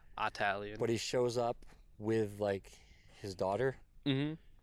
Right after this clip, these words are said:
Speaker 2: Mel Brooks' character's daughter, I think it was, to get the, like, sign him out.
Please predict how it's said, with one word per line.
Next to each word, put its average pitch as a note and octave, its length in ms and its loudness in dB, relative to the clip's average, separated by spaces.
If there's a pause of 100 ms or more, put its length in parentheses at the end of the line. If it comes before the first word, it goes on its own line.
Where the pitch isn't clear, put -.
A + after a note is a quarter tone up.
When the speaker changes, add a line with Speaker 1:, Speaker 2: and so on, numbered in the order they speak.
(200)
Speaker 2:
Mel G2+ 120 2
Brooks' G2+ 360 -2
character's G#2 360 0
daughter, A2 380 2
I A2+ 80 0
think A#2 220 -6
it B2 40 -2
was, A#2 400 -2
to F#2 160 -8 (120)
get - 160 -6 (120)
the, F2+ 220 -4 (300)
like, G#2 120 -8
sign G2+ 280 0
him F2+ 100 0
out. F#2 280 0